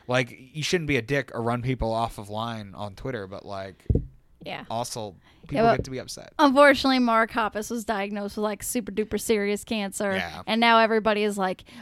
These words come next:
Speaker 2: "Blink one eighty-two is the greatest band that ever
Speaker 1: And, like,
Speaker 2: banded."
Speaker 1: no-,
Speaker 2: And
Speaker 1: nobody
Speaker 2: it's
Speaker 1: has
Speaker 2: just
Speaker 1: given
Speaker 2: like,
Speaker 1: a shit about Blink one eighty-two for years.
Speaker 2: No, and it's just like, man.
Speaker 1: Well, it's like, you remember when Paul Walker died?
Speaker 2: Oh, God, yeah.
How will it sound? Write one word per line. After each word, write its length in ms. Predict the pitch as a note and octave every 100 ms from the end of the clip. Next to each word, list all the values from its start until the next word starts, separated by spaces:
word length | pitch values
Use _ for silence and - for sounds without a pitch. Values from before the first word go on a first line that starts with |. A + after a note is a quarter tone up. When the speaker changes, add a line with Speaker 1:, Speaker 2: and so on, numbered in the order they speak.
| -
Speaker 2:
"Blink 280 | D#4 D#4 B3+
one 120 | B3
eighty-two 400 | G#3+ - C#4+ C4+
is 140 | A#3
the 100 | A3+
greatest 580 | - B3 C4 G#3 A#3+ -
band 300 | B3+ B3 A3
that 60 | -
ever 220 | C4 A#3+
Speaker 1:
And, 100 | G3
like, 280 | A#3+ B3 A#3+
Speaker 2:
banded." 200 | A3+ G#3+
Speaker 1:
no-, 40 | G#3
Speaker 2:
And 80 |
Speaker 1:
nobody 200 | A3+ A3
Speaker 2:
it's 40 | F#3+
Speaker 1:
has 40 |
Speaker 2:
just 60 | B2+
Speaker 1:
given 120 | C4
Speaker 2:
like, 100 | A#3
Speaker 1:
a 20 | C3+
shit 180 | - C#3+
about 200 | B2+ G2+
Blink 220 | A2 A2
one 140 | A2
eighty-two 240 | G#2+ G2+ B2+
for 120 | G#2
years. 400 | F#2+ G2+ B2 D#3+
Speaker 2:
No, 500 | B3+ C#4+ E4+ F4 D4+
and 120 | C4+
it's 160 | B3 B3
just 260 | B3+ C4 -
like, 340 | A#3 A3 -
man. 840 | F4+ G#4 G4+ G4 F#4+ F#4+ F#4 F4+ C#4 - - - - -
Speaker 1:
Well, 80 | C4
it's 100 | B3+
like, 200 | A#3+ G#3+ - G3
you 100 | A3
remember 200 | A#3 A#3
when 120 | G#3+
Paul 220 | E3 D#3+
Walker 300 | A2+ G#2 F#2+
died? 220 | D#2+ - - _ _ _ _ _ _ _ _ -
Speaker 2:
Oh, 240 | G#3 G3 -
God, 460 | G#3+ F#3+ G3+ G#3+
yeah. 460 | F3+ G3+ G#3 G3+ G#3